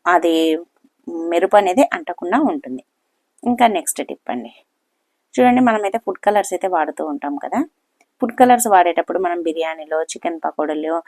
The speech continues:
తర్వాత ఏదైనా స్వీట్ చేసినా, కేసరి అలాంటివి చేసినా వాడుతూ ఉంటాం కదా. మన దగ్గర బిర్యానీ చేసేటప్పుడు కానీ, ఇంకా ఏదైనా వే-, చేసేటప్పుడు కానీ ఫుడ్ కలర్ అనేది తక్కువగా ఉంది అనుకోండి, మనకు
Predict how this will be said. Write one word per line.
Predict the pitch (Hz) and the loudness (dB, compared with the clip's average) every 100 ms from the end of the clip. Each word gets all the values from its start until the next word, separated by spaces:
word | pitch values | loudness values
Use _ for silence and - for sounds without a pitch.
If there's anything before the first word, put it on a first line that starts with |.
| - _ _ | -14 _ _
తర్వాత | 175 170 165 160 160 165 - - 185 | 2 4 4 6 4 2 -4 0 2
ఏదైనా | 175 170 170 - | 4 0 -2 -4
స్వీట్ | 175 165 - | -2 -4 -2
చేసినా, | 151 - 160 165 165 - | -4 -2 -4 -4 -4 -2
కేసరి | 165 160 147 156 | -2 0 -2 0
అలాంటివి | 151 147 - | 0 -2 -4
చేసినా | 151 156 214 | -6 -4 2
వాడుతూ | 175 156 165 165 | 2 2 -4 -6
ఉంటాం | 151 147 147 | -8 -10 -6
కదా. | 180 175 - _ _ - | -4 -4 -10 _ _ -4
మన | 196 190 | 2 2
దగ్గర | 185 220 202 | 4 2 2
బిర్యానీ | 170 170 185 185 | 0 0 -2 -4
చేసేటప్పుడు | 170 - 151 147 147 160 | -4 -4 -6 -6 -6 -6
కానీ, | 151 160 | -6 -6
ఇంకా | 160 175 165 | -4 -2 -2
ఏదైనా | 160 160 165 - _ _ _ - 156 | -4 -6 -8 -10 _ _ _ -18 -6
వే-, | 156 147 - | -4 -4 -6
చేసేటప్పుడు | 165 160 165 156 - 135 | -4 -4 -2 -4 -6 -4
కానీ | 143 214 262 - | -2 -2 -4 -6
ఫుడ్ | 196 - | -10 0
కలర్ | 233 220 196 | 4 6 4
అనేది | 170 190 175 | -2 -2 -2
తక్కువగా | - - 165 190 208 | -2 -2 2 4 2
ఉంది | 151 143 156 185 | 0 -6 -4 -4
అనుకోండి, | - - 143 170 330 - - - - | -6 -6 -2 2 0 -2 -20 -12 -4
మనకు | 208 202 | -4 -2